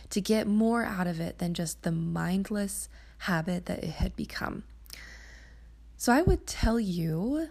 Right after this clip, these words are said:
uh, if you're thinking about doing a challenge like this, then definitely, definitely do it. And you don't have to do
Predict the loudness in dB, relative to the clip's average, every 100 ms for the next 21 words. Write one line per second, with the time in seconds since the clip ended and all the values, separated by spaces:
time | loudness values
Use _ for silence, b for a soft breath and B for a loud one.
0 | -6 -2 0 0 4 4 4 2 2 2
1 | 2 2 2 2 2 2 2 0 -4 -6
2 | -4 0 0 2 0 0 -2 -2 -2 0
3 | -2 0 0 0 -2 0 0 0 2 0
4 | 0 -2 -2 0 0 0 0 0 0 0
5 | -4 -12 B B B B 2 2 2 0
6 | 0 -2 0 0 -2 -6 -2 0 2 2
7 | 0